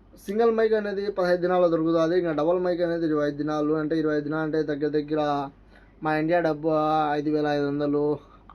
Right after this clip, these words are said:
ఆరు వేలు something అలా పడవచ్చు. So, చాలా ఎక్స్‌పెన్సివ్‌గా ఉందని నేనైతే ఏం చేశానంటే ఆలోచించా, తీసుకుందామా వద్దా, తీసుకుంటే ఒక మంచి బ్రాండెడ్, మంచి, మంచిదే మైక్ తీసుకుందామని ఆలోచిస్తా కూర్చున్నా.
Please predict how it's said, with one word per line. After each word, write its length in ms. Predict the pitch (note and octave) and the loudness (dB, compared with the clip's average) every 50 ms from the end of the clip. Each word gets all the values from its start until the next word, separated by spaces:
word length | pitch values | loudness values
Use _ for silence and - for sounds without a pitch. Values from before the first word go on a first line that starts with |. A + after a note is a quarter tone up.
| - | -4
ఆరు 180 | D#3 D#3 D3+ D3 | -4 -2 -2 0
వేలు 220 | C#3+ D3 D3 D3+ | 0 0 -2 -2
something 380 | D3 - D#3+ D#3 D#3+ F#3 F#3+ F#3+ | -2 -4 -4 -4 -2 0 0 2
అలా 120 | F#3 F3+ | 2 2
పడవచ్చు. 520 | E3+ E3 E3+ E3 E3+ E3+ - - E3+ G3 - - - - - - - - - - G#3 | 2 2 0 0 0 -2 -2 -2 -2 -4 -4 -10 -18 -20 -20 -20 -20 -20 -14 -8 -4
So, 300 | G3 F#3+ F3 D3+ C3 A#2+ - - - - - - - - - | 0 0 0 0 -2 -4 -10 -18 -20 -20 -20 -20 -20 -18 -12
చాలా 180 | C#3+ C#3+ E3+ G#3 | -8 -6 -4 -4
ఎక్స్‌పెన్సివ్‌గా 600 | A#3 A3 - - G#3 G3 F#3+ - B3 A3 A3 A3+ | -4 -4 -6 -8 -8 -8 -6 -8 -6 -2 -2 -2
ఉందని 460 | A3 G#3+ G#3 G#3 G#3 G3+ A3 A#3+ A#3+ | -2 -2 -2 -4 -2 -2 0 0 0
నేనైతే 340 | A3 G#3+ G3 G3 G3 F#3+ G#3 | 0 -2 -2 -2 -2 -2 -2
ఏం 160 | G3+ G3 G3 | -4 -4 -2
చేశానంటే 540 | G3+ G#3 G#3 F#3 G3 F#3 F3+ E3+ E3+ F3 G3+ G#3+ G#3 G3 G3 F3 E3 D#3+ D3 - | 0 -2 -2 0 -2 -2 -2 0 -2 -2 -2 -2 -2 0 0 0 2 0 -2 -2
ఆలోచించా, 720 | C#3 D#3+ F#3+ A3 A3 G#3+ G#3 F#3+ F3+ - F3+ F3+ F#3+ G3+ G#3 - | -4 -2 0 2 2 2 0 -2 -2 0 2 0 0 0 -2 -4
తీసుకుందామా 580 | E3+ D3+ - F3+ E3+ E3+ E3+ E3 E3 E3 E3 | -4 -4 -2 -4 -2 -2 -2 -2 -2 -2 -2
వద్దా, 460 | D#3+ D#3 D3 C#3+ C#3+ D#3 D#3+ E3 D#3+ - - - | -2 -4 -4 -2 0 0 0 0 -2 -4 -6 -6
తీసుకుంటే 360 | E3+ E3 - - F#3 F3+ F3+ | -6 -6 -2 -2 0 2 2
ఒక 120 | F3 D#3 | 0 0
మంచి 340 | D#3+ D3+ C#3+ C#3+ D3 C#3+ E3+ | 0 -2 -4 -4 -4 -4 -6
బ్రాండెడ్, 420 | D#3+ C#3+ D3 D3 D3 D3+ D3+ D3+ D3+ | -4 -2 -4 -2 -2 -2 -2 -2 -2
మంచి, 400 | D3+ C#3+ C#3 C#3 - D#3+ D#3 D3+ - - - - - - - _ | -2 -4 -4 -6 -6 -8 -8 -8 -10 -20 -20 -20 -20 -20 -16 _
మంచిదే 300 | D3+ D3+ D3 D3 E3 E3+ | -6 -6 -4 -2 0 0
మైక్ 260 | D#3+ D3+ D3 D#3 D3+ - | 0 2 0 -2 -4 -6
తీసుకుందామని 600 | D#3+ C#3 - F3 D#3 D3+ D3+ D3 C#3+ D3 D3+ D#3+ | -10 -8 -6 -6 -4 -4 -4 -4 -4 -4 -4 -6
ఆలోచిస్తా 600 | D3+ D3 D3 D3+ D3+ D#3 G3+ - - - D#3+ D#3 | -6 -4 -4 -6 -6 -8 -12 -14 -6 -4 -4 -4
కూర్చున్నా. 480 | D3 D3 C#3+ - D3+ C#3+ C#3+ D3 D#3+ | -4 -6 -8 -6 -6 -6 -4 -6 -6